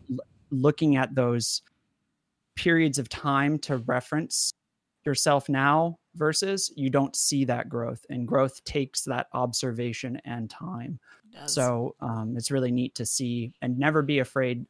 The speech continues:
Speaker 1: of the growing process, 'cause you guys will be
Speaker 2: Definitely.
Speaker 1: growing more too.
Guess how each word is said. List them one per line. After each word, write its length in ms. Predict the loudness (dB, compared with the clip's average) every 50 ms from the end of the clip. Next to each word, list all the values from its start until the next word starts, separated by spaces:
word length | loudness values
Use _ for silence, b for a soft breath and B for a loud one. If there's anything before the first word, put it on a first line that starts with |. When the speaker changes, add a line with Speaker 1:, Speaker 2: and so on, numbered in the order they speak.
| _
Speaker 1:
of 240 | -2 -2 -2 -2 -4
the 120 | -4 -4 -4
growing 420 | -2 -2 -2 0 -2 -2 -6 -8
process, 540 | -6 -6 -6 -6 -6 -6 -8 -8 -8 -8 -8
'cause 180 | -8 -8 -8 -6
you 100 | -6 -6
guys 180 | -4 -4 -4 -4
will 60 | -4
be 60 | -4 -2
Speaker 2:
Definitely. 40 |
Speaker 1:
growing 240 | 0 0 0 0 0
more 180 | -2 -2 -2 -4
too. 400 | -6 -6 -4 -2 0 0 -2 -4